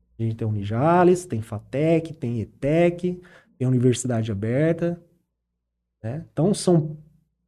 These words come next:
políticas importantes que temos no município, que a gente pode significar aberturas de, de, de instituições maiores.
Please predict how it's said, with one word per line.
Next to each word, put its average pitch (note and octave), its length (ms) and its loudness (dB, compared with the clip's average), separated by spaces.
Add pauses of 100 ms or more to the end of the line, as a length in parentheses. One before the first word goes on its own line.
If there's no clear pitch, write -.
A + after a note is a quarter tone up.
(240)
políticas E3+ 440 8
importantes F#3 600 8
que A#3+ 80 0
temos F3+ 320 4
no D#3 80 4
município, D3 520 2
que E3 80 4
a D3 40 6
gente C#3+ 200 0
pode C#3+ 220 4
significar D#3+ 480 2
aberturas F3 540 6
de, A3+ 300 0
de, G3+ 340 0 (640)
de C#3+ 180 6
instituições F#3+ 560 4
maiores. A#3 560 -2